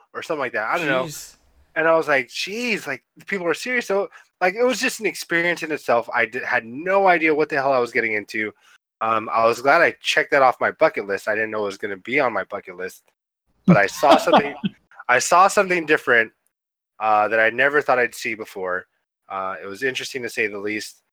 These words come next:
Speaker 1: And I, you know, that was the way we ended the con.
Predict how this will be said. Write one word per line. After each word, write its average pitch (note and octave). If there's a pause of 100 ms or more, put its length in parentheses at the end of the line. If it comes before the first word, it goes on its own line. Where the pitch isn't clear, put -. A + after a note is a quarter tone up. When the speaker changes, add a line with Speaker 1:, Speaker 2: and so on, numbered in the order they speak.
(440)
Speaker 1:
And G#2
I, G#2 (840)
you A#2+
know, G2 (120)
that A2+
was B2
the B2
way A2+
we G2+
ended G#2
the G2
con. G#2+